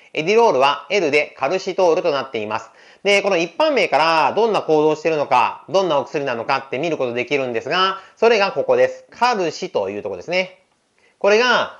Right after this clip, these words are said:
ビタミンD製剤ってことを表しているよとなってます。ちなみに、ビタミンDっていうのはカルシウム代謝に関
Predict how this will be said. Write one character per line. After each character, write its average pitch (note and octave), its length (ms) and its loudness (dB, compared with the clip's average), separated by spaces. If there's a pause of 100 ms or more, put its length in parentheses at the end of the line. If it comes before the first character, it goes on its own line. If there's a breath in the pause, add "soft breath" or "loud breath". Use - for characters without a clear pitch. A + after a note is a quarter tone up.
(100)
ビ D#3 140 -6
タ F#3+ 180 2
ミ F#3 160 0
ン F3+ 120 -4
D F3+ 260 -4
製 E3+ 240 2
剤 B2+ 180 2
っ A2+ 120 -10
て C#3+ 100 -4
こ G#3+ 120 -2
と G#3 80 0
を - 100 0
表 A#2 320 0
し - 80 -20
て A2+ 160 -6
い - 20 -4
る A2 140 -8
よ C#3+ 180 2
と F#3+ 80 0
な D#3+ 120 0
っ C#3 60 -6
て C#3 80 -4
ま A#2+ 120 -4
す。 - 100 -14 (400 soft breath)
ち - 80 -8
な A3 80 4
み A#3 120 2
に、 A3 320 2
ビ B2+ 120 -6
タ G3 120 2
ミ G#3+ 160 0
ン G#3 40 -2
D A3 140 -2
っ G#3 80 -8
て - 80 -4
い - 20 0
う C3 40 0
の C3+ 40 0
は D3+ 360 0
カ E3 100 0
ル G3+ 80 2
シ A3 140 -2
ウ A3 60 2
ム G#3+ 120 -2
代 G#3 180 0
謝 D#3 120 -4
に A#2 100 -4
関 A#2+ 100 -6